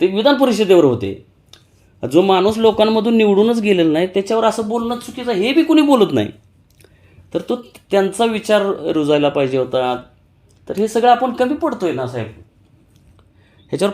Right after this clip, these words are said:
फार मंथन केलं पाहिजे. म्हणजे आता जो कोणी उतरेल ना त्याने फार तयारीनिशी आत्तापासूनच उतरलं पाहिजे, तर त्याला अर्थ आहे. नाही तर काय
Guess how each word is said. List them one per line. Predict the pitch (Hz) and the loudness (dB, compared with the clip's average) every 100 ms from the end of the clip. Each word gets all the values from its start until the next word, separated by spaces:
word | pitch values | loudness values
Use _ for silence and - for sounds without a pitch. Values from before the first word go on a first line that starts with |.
| - | -6
फार | 170 202 233 | -2 2 2
मंथन | 233 220 - 233 | 2 0 -2 -4
केलं | 226 214 | -2 -2
पाहिजे. | 190 160 143 | 0 0 0
म्हणजे | 143 147 | -2 0
आता | 175 | -2
जो | 143 170 | 0 0
कोणी | 180 185 202 214 - _ _ _ 131 | 0 -2 -2 -2 -6 _ _ _ -4
उतरेल | 156 - 175 208 | -2 2 4 4
ना | 196 170 | 2 0
त्याने | 170 165 180 - | 0 -2 -4 -6
फार | - 147 180 - | -6 -4 -4 0
तयारीनिशी | 185 185 185 175 180 | 2 4 2 -2 -4
आत्तापासूनच | 165 - 175 175 190 190 | -4 -4 -4 -4 -4 -4
उतरलं | 165 - 156 160 | -6 -2 0 2
पाहिजे, | 151 120 147 175 _ _ - - _ - _ _ - - | 0 -2 -4 -8 _ _ -20 -20 _ -20 _ _ -12 0
तर | 170 | 0
त्याला | 165 180 165 | 2 2 2
अर्थ | 156 156 | 2 0
आहे. | 165 | -2
नाही | 151 | -2
तर | 151 | -4
काय | 147 147 147 139 | -4 -2 -2 -4